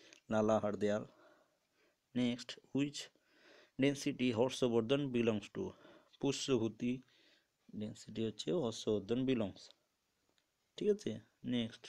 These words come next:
the permanent settlement system was introduced in Bengal। পার্মানেন্ট সেটেলমেন্ট সিস্টেম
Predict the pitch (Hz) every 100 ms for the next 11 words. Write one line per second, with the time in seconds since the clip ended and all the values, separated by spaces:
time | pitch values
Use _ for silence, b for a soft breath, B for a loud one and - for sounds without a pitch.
0 | - _ _ _ - B B B B 123
1 | 127 - 117 143 151 147 147 143 - 139
2 | 123 123 123 117 - 123 117 110 107 104
3 | - 123 120 143 127 120 117 123 117 110
4 | 110 98 98 110 175 - B B B B
5 | B B B _ _ b b b - 113
6 | 117 127 131 127 - 123 127 131 - -
7 | - _ - - 123 - 131